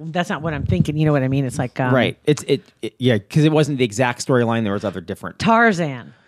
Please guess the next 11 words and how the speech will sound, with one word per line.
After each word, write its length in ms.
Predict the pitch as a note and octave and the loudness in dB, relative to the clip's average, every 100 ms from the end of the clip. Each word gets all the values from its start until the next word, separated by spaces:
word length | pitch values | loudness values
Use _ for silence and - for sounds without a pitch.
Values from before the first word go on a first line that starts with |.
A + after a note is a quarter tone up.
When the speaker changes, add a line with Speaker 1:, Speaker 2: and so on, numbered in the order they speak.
| _ | _
Speaker 1:
first 580 | - A#3 B3 A#3 - - | -4 2 4 2 -6 -16
film 360 | - F#3+ F3+ | -4 -2 -2
made 220 | E3 D#3+ D3+ | -2 -4 -4
was 160 | C#3+ | -4
in 140 | D3 D3 | -4 -2
nineteen 580 | D3+ F#3 - E3 C#3 - _ _ - | -4 -6 -8 -8 -8 -12 _ _ 4
eighteen. 920 | B3 C#4+ F#3+ - G3 D3+ C#3+ D#3+ G3 - _ _ _ _ - | 6 6 2 2 4 6 6 6 4 2 _ _ _ _ -6
Then 220 | F3+ A3+ | 0 2
in 100 | A#3 | 2
the 100 | G3 | 0
thirties 760 | - B3 A#3+ E3+ D#3+ F3+ - | 2 4 4 4 2 -2 -8